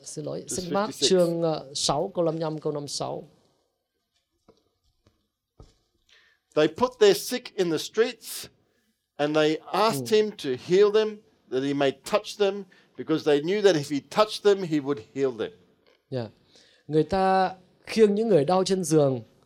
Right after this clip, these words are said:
Speaker 1: hễ nghe Ngài ở đâu thì đem đến đó.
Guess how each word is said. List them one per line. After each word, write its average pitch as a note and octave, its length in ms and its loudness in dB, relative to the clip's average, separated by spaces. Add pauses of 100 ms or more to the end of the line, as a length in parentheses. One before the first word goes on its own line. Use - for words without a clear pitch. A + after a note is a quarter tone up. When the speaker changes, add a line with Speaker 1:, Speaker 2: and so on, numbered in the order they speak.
(720)
Speaker 1:
hễ G#3 220 0
nghe G#3+ 220 4
Ngài D#3+ 200 4
ở C#3 100 0
đâu F3+ 220 4
thì C3+ 180 -4
đem E3+ 380 0
đến E3+ 200 -4
đó. E3+ 240 -2